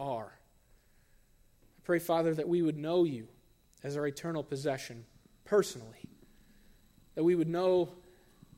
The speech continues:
the smile that you wear on your face towards us. I pray the prayer that you commanded Moses to pray over the people. He said, "Lord, what should I pray for my people?"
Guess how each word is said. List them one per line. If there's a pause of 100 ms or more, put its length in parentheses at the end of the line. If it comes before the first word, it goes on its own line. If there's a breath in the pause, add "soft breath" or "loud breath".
the
smile (400)
that
you
wear
on
your
face (640)
towards
us. (1080)
I
pray
the
prayer
that
you
commanded (500)
Moses
to
pray
over
the
people.
He
said,
"Lord,
what
should
I
pray
for
my
people?"